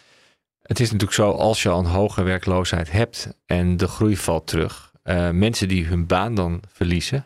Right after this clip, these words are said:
hè, omdat bedrijven dan, eh, gaan reorganiseren, et cetera, die komen minder, eh, makkelijk elders weer aan de slag. En nu hebben we een economie waarin er eigenlijk een structureel tekort is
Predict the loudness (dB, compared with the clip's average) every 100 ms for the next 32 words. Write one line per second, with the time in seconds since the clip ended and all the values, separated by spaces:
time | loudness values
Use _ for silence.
0 | -4 -4 -4 -6 -6 -4 -4 -6 -4 -4
1 | -2 -2 -2 -4 -2 0 0 0 0 2
2 | 2 2 0 0 0 0 0 -2 -6 _
3 | _ _ _ -2 2 2 4 2 2 4
4 | 4 4 2 0 -2 0 0 0 -4 0
5 | 0 0 0 0 0 0 0 -2 -2 2
6 | 2 2 0 0 -2 -2 -4 -4 -2 0
7 | 0 0 -4 _ _ _ _ _ -4 0
8 | 2 2 0 -2 -4 -4 -2 0 0 2
9 | 2 2 -2 -8 0 0 0 -2 -2 -6